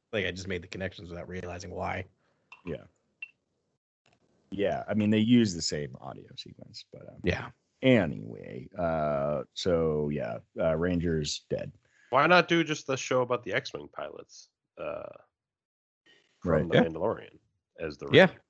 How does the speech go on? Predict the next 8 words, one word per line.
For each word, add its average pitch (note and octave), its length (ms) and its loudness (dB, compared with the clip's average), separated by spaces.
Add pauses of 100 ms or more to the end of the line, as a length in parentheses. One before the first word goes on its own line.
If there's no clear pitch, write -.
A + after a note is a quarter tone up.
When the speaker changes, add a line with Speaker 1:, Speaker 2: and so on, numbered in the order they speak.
(140)
Speaker 2:
Well, C#3 200 10
Speaker 3:
They B2+ 80 6
Speaker 2:
because C#3 300 8
Speaker 3:
took - 0 -
Speaker 2:
they're C3 180 10
all B2+ 120 10
directors. G2 760 0 (120)
<laughs> - 600 -8